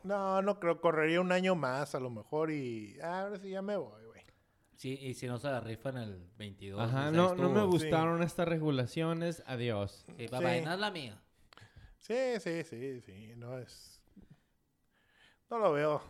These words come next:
Speaker 1: no lo veo yéndose todavía.
Speaker 2: Mm.
Speaker 1: Eh, otra noticia que tengo, esto fue de lo que es el Gran Premio de Arabia en Jeddah.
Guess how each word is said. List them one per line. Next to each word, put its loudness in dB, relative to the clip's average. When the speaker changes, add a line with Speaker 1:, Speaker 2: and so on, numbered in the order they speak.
Speaker 1:
no 2
lo 8
veo 6
yéndose -2
todavía. -4
Speaker 2:
Mm. -16
Speaker 1:
Eh, 4
otra 4
noticia -6
que -10
tengo, -2
esto -4
fue 0
de 2
lo -2
que 0
es -6
el 0
Gran 0
Premio 4
de -2
Arabia 0
en -8
Jeddah. -4